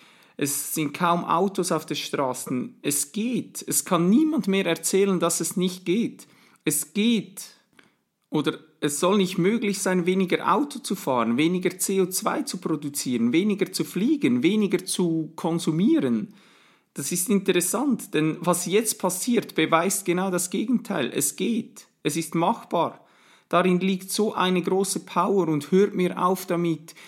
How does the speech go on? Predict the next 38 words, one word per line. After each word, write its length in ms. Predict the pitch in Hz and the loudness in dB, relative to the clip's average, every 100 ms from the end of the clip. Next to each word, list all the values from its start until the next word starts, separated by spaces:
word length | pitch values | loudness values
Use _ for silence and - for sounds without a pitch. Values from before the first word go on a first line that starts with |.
| - | -6
das 220 | 147 143 | -4 -4
können 320 | - 175 170 160 | 0 0 2 0
wir 100 | 160 | 2
jetzt 280 | 160 160 | 0 0
nicht 200 | 156 - | -8 -4
machen, 540 | 143 151 151 139 139 131 | 0 0 0 -2 0 0
das 160 | 131 | 0
dauert 360 | 151 151 156 151 | 2 2 2 0
zu 120 | 151 | 0
lange, 500 | 143 147 151 143 139 | 2 2 2 0 0
dass 220 | 127 127 | 0 0
wir 140 | 143 143 | 0 2
alle 220 | 151 151 | 2 2
den 140 | 147 | 0
C 160 | 139 151 | 0 -2
O 100 | 143 | -2
zwei 380 | 143 151 147 147 | -2 -2 0 0
Ausstoß, 640 | 143 - 147 143 - - - | -4 -4 -4 -4 -6 -10 -6
äh, 260 | 139 131 | -2 0
minimieren 760 | 139 143 139 143 156 151 147 139 | 0 2 2 2 2 2 2 2
und 160 | 127 | 0
reduzieren. 760 | 135 151 143 - 147 143 143 143 - _ | 0 0 -2 -4 0 2 0 -2 -18 _
Das 160 | 180 | -2
ist 240 | 190 185 - | -2 -2 0
alles 300 | 202 196 - | 2 0 -2
Bullshit, 960 | - 202 226 247 - 233 151 - - - | -4 0 2 0 -2 -2 -2 -4 -18 0
weil 300 | 156 - - - - _ _ | 2 2 -6 -20 -20 _ _
von 380 | - 185 180 202 | 0 4 4 4
heute 420 | 226 247 233 196 | 4 4 2 2
auf 160 | 185 | 2
morgen 520 | 180 202 262 202 156 - | 0 0 0 0 -2 2
konnten 380 | 185 185 180 | 0 2 0
wir 160 | 175 180 | 0 2
alles 300 | 185 190 185 | 2 2 0
ändern, 540 | - 196 214 180 120 | 0 0 2 2 2
weil 160 | 135 147 | 2 2
unser 340 | 180 180 165 | 2 2 2
Warum, 640 | 151 156 202 226 151 107 | 4 4 6 6 4 2